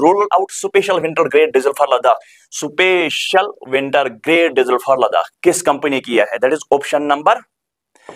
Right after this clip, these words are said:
B, option number B, Indian Oil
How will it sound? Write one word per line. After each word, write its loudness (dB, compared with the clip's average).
B, 4
option 2
number 2
B, -2
Indian 2
Oil 2